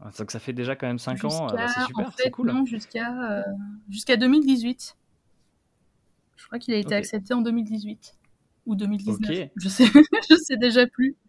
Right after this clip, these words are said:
Speaker 1: Et est-ce que tu peux nous parler un petit peu, euh, du coup, de l'intrigue, euh, du Secret du Roi ?
Speaker 2: Alors, l'intrigue,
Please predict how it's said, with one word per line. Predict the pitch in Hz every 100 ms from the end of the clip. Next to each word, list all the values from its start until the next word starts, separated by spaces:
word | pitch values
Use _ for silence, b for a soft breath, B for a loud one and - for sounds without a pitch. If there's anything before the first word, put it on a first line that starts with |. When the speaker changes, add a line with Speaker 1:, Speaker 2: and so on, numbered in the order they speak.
| b b b -
Speaker 1:
Et | 123
est-ce | 143
que | 240
tu | 226 170
peux | 170
nous | 165
parler | 160 165
un | 202
petit | - 147
peu, | 185 208 160 135
euh, |
du | 131
coup, | 123 170
de |
l'intrigue, | 139 139 - 175 175
euh, | 127 117
du | 120
Secret | - - 135
du | 131
Roi ? | 143 247 _ _ _ _ _
Speaker 2:
Alors, | 220 214 185 -
l'intrigue, | 294 302 - 262 302